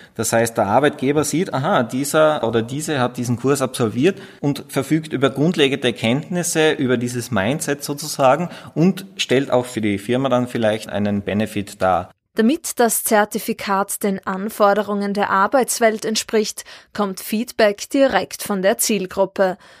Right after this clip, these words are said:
Speaker 2: von großen bis kleinen Unternehmen sowie Bildungseinrichtungen.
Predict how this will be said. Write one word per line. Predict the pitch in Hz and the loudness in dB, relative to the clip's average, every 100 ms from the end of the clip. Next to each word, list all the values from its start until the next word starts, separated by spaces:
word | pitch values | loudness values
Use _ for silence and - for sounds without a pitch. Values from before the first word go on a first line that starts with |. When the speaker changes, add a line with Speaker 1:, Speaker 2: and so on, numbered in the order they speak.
| _ | _
Speaker 2:
von | - 214 196 | 0 0 0
großen | - 196 247 262 214 | 0 0 0 0 0
bis | 208 - | 0 -2
kleinen | - 196 214 214 | 0 2 2 0
Unternehmen | 208 208 226 208 208 262 202 | -2 -2 0 2 0 0 -2
sowie | 202 - 196 269 | 0 0 0 0
Bildungseinrichtungen. | 269 202 185 185 190 202 196 190 196 - 220 202 190 | 0 -2 -2 -4 -2 0 -2 -4 -4 -4 -2 0 -2